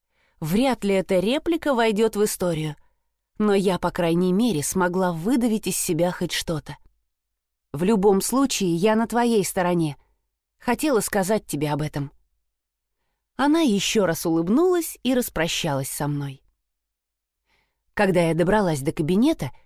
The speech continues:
мои подруги уже сидели на своих местах. В комнате буквально висело напряжение.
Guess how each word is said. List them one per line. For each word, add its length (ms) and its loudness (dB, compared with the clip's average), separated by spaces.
мои 280 2
подруги 500 0
уже 220 0
сидели 420 0
на 120 2
своих 360 0
местах. 520 -4
В 160 -20
комнате 540 2
буквально 760 2
висело 560 0
напряжение. 920 0